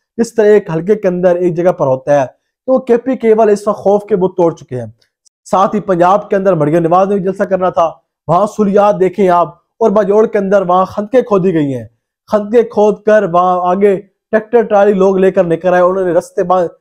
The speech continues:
ऊपर प्लेन कर कर वहां पैदल सफर किया, गाड़ियों पर सफर किया, सहारे लेकर वो जलसा कहां पहुंचे हैं। केपीके को शिकस्त देना बहुत मुश्किल हालात के ऊपर है,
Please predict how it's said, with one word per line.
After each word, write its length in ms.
ऊपर 200
प्लेन 360
कर 220
कर 240
वहां 240
पैदल 260
सफर 300
किया, 300
गाड़ियों 320
पर 140
सफर 240
किया, 360
सहारे 340
लेकर 460
वो 100
जलसा 280
कहां 180
पहुंचे 300
हैं। 120
केपीके 500
को 180
शिकस्त 420
देना 220
बहुत 320
मुश्किल 300
हालात 300
के 60
ऊपर 180
है, 80